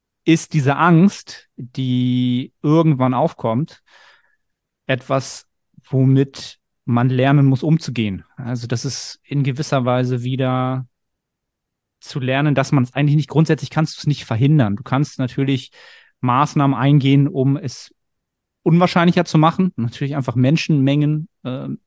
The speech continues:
meiden in der Zeit, was du in einer Bodybuilding-Wettkampf-Prep sowieso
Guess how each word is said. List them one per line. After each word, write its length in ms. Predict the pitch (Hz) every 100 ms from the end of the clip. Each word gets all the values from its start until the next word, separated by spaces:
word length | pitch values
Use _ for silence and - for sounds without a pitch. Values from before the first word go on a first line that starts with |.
| -
meiden 440 | - 120 127 151 160
in 140 | 147
der 180 | 147 143
Zeit, 400 | - 139 165 151
was 160 | 127 -
du 100 | 139
in 140 | 123
einer 340 | 131 117 120 -
Bodybuilding-Wettkampf-Prep 1080 | 113 139 202 185 151 151 - 147 - - 131
sowieso 580 | 127 147 170 110 117